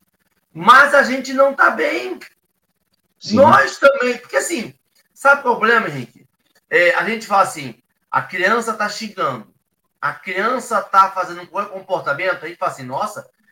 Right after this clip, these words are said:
Speaker 1: essa criança escutou de algum lugar isso. A gente sabe que crianças são esponjas, não sabe?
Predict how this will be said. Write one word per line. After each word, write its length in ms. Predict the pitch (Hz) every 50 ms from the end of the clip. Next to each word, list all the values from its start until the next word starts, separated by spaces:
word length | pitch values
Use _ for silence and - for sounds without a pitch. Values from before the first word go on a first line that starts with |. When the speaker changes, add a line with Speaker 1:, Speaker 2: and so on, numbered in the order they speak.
| _ _
Speaker 1:
essa 220 | _ - - - 156
criança 320 | - 147 156 175 175 -
escutou 540 | 226 208 - - 254 240 - _ 208 214 220
de 80 | 214 233
algum 240 | - - 190 202
lugar 420 | 226 247 226 220 214 220 226 - 208
isso. 380 | 190 214 214 - - - _ _ _ _ _ _ _ _
A 120 | - 156 202
gente 140 | 254 -
sabe 440 | - - - - 185 208 - 160 165
que 100 | - 165
crianças 480 | - - 180 165 175 180 190 190 196 -
são 160 | - 214 233
esponjas, 640 | 247 - - - - 277 233 196 165 135 127 110 101
não 120 | 117 120
sabe? 400 | - - 156 147 131 - - 107